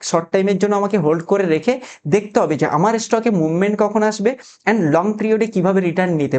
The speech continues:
পারবো আমি। লং পিরিয়ডে আমি বেনিফিট কিভাবে নিতে পারবো, এটা ইনভেস্টমেন্টের জন্য। স-, ট্রেডিং rules and strategy-তে কাজ করে। Rules in the sense কি, আমাকে একটা সিস্টেম ক্রিয়েট করতে হবে। আমি এন্ট্রি কোথায় নেব, আমার এক্সিট স্ট্র্যাটেজি কেমন থাকবে,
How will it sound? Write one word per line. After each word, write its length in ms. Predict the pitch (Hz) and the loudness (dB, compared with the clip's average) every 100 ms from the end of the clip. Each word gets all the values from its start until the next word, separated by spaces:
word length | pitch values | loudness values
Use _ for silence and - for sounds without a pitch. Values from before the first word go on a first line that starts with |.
| 127 | 0
পারবো 200 | 120 120 120 | 0 0 -2
আমি। 100 | 123 - - 131 | -4 -12 -6 0
লং 100 | 160 220 | 0 0
পিরিয়ডে 300 | 220 226 220 220 | 0 0 2 0
আমি 80 | 214 170 | 2 0
বেনিফিট 300 | 165 165 185 156 | 0 -2 -4 -4
কিভাবে 260 | 143 135 131 | -4 -4 -4
নিতে 140 | 131 135 | -2 0
পারবো, 180 | 151 214 - - - | 0 0 -4 -8 -4
এটা 120 | 214 240 147 | -2 0 -2
ইনভেস্টমেন্টের 600 | 135 143 135 120 123 117 | 0 -2 -2 -2 -2 -2
জন্য। 180 | 120 120 120 - - - _ - - | -2 -2 -6 -12 -20 -20 _ -4 -2
স-, 240 | - - - _ - | -2 -4 -8 _ 0
ট্রেডিং 280 | 180 233 277 269 - - | 2 0 -2 -8 -8 0
rules 240 | 190 254 254 | 0 2 0
and 100 | 262 - 156 | 0 0 -2
strategy-তে 480 | - 196 208 208 214 147 | 0 0 0 0 2 0
কাজ 120 | - - | -2 -2
করে। 140 | 123 131 - 139 | -4 -4 -4 0
Rules 220 | 196 226 247 | 0 2 0
in 60 | 240 | 0
the 60 | 240 | 0
sense 180 | 254 254 | -2 -2
কি, 80 | 302 - - - 175 | -6 -6 -20 -4 -2
আমাকে 200 | 233 254 | 0 -2
একটা 140 | 254 285 - | -4 -4 -2
সিস্টেম 320 | 190 - 233 226 | -4 0 0 0
ক্রিয়েট 240 | 175 135 123 127 | -2 -2 -2 -4
করতে 200 | 120 117 | -4 -6
হবে। 140 | 113 123 - - _ - 165 | -6 -8 -14 -20 _ -2 0
আমি 120 | 233 - 170 | 0 0 0
এন্ট্রি 260 | 185 185 233 202 | 0 0 0 0
কোথায় 260 | 175 156 127 | 0 0 0
নেব, 120 | 117 117 - _ _ _ 180 | -4 -6 -12 _ _ _ 0
আমার 140 | 240 - 156 | 0 0 0
এক্সিট 260 | 127 202 208 | 0 0 0
স্ট্র্যাটেজি 360 | 208 208 202 196 185 | 0 -2 0 0 0
কেমন 200 | 135 135 135 | 0 -2 -4
থাকবে, 240 | 123 117 | -4 -6